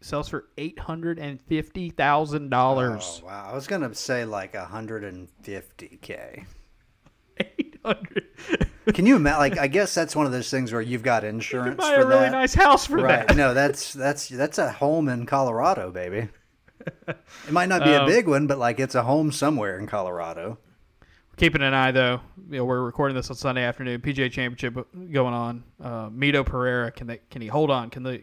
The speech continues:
Speaker 1: can the young Chilean hold on? It'd be wild, though, for a rookie to win P G A Championship, like, to win a major. That's pretty special kind of stuff. Um, we're here to talk stuff besides the P G A Championship.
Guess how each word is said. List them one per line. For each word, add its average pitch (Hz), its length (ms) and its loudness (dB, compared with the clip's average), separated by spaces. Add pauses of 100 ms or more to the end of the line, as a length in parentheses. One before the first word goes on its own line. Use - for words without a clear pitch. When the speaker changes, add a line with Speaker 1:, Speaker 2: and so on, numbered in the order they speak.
Speaker 1:
can 156 100 -8
the 127 80 -6
young 175 200 0
Chilean 143 420 2
hold 123 200 -6
on? 113 200 -10 (200)
It'd 185 120 -8
be 294 80 0
wild, 147 320 4
though, 139 100 2
for 127 160 -4
a 117 80 -4
rookie 117 300 -6
to 110 80 -6
win 110 320 -6 (180)
P 123 120 -8
G 113 160 -6
A 107 40 -12 (220)
Championship, 110 560 -10
like, 120 160 -12
to 131 100 -10
win 120 140 -6
a - 20 -6
major. 113 380 -8
That's - 320 -16 (400)
pretty 127 160 -6
special 120 340 -6
kind 110 160 -10
of 110 60 -14
stuff. 120 320 -6 (400)
Um, 143 400 0
we're 180 160 2
here 180 140 6
to 151 40 0
talk 143 320 0 (540)
stuff - 280 -4
besides 123 320 -4
the 113 60 -20
P 104 120 -10
G 104 160 -10
A 107 180 -12
Championship. 113 720 -10